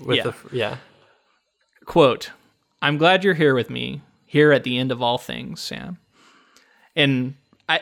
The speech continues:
Speaker 2: can't remember if that gets changed a little bit in the movie or not, but the, the essence is still the same. It's, it's this moment of friendship,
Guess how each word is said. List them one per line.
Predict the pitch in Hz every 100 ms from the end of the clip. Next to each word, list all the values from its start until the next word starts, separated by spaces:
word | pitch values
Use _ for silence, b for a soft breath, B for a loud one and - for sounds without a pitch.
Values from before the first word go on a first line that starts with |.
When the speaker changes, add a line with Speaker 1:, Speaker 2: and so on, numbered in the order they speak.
| -
Speaker 2:
can't | - - 233
remember | 240
if | 226
that | 220
gets | 190 - - _
changed | - - 185 180
a | 147
little | 139 151 180
bit | 180
in | 170
the |
movie | 165 160 160
or |
not, | 160 151 151 156
but | 202 185
the, | 151 117
the | 147 107
essence | 131 - 147 139
is | 135
still | - 123
the | 123
same. | - 120 117 117 - b b b b
It's, | - 127 - -
it's | 131 -
this | 139 -
moment | 143 147 147 135
of | 127
friendship, | - 139 127 - 123 120